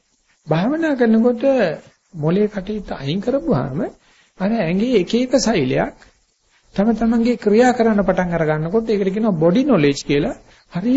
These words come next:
සමබර කිරීමක් සහ මේ සුව සේවාවක් පටන් ගන්නවා. ඉතින් සුව සේවාව යමක් නොකර සිටීමෙන් හම්බෙන එකක්. මේ දොස්තරලට සල්ලි කියලා ගන්න එකක් නෙවෙයි.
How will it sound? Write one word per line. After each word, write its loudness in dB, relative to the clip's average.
සමබර 0
කිරීමක් -4
සහ -6
මේ -4
සුව -2
සේවාවක් 2
පටන් -10
ගන්නවා. -16
ඉතින් 0
සුව 4
සේවාව 0
යමක් -2
නොකර 2
සිටීමෙන් -4
හම්බෙන -6
එකක්. -10
මේ -12
දොස්තරලට -4
සල්ලි 0
කියලා 2
ගන්න 0
එකක් -2
නෙවෙයි. -8